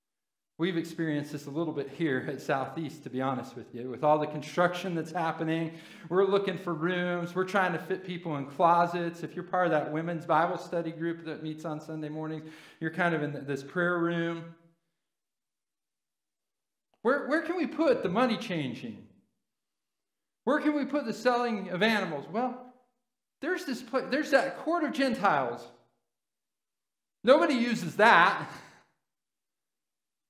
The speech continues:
Why don't we just put it there? No Gentiles are coming anyway. It's pretty dusty. Okay, let's put it there.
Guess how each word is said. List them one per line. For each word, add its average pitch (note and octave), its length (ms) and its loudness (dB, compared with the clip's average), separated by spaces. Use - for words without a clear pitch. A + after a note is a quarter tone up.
Why F#3 140 8
don't C4 140 8
we C4 60 2
just A3 240 0
put B3 140 0
it G3+ 120 0
there? C#3 360 0
No F3 160 4
Gentiles E3 640 0
are A#2+ 60 -8
coming C#3+ 360 -2
anyway. A2+ 600 -8
It's C#3 200 -12
pretty D3+ 220 -6
dusty. A#2+ 600 -2
Okay, C#3+ 320 -2
let's C#3+ 220 -4
put C3+ 160 -8
it A#2+ 100 -8
there. A2+ 360 -10